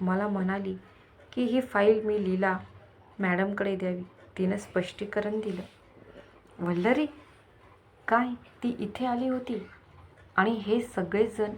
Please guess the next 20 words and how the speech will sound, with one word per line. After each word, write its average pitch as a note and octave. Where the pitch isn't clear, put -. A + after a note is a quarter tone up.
अजूनही A3+
तिला G#3+
दिगंतची G#3
प्रेयसी A3+
का A#3+
समजतायत? A#3+
काय, A3
मग G#3+
आत्ता G#3+
कुठे B3
आहे A3
ती?" F#3
मी G3+
लगेच F#3+
विचारलं. F3+
"ती, B3+
ती C4
तर D4+
निघून A#3
गेली. G#3+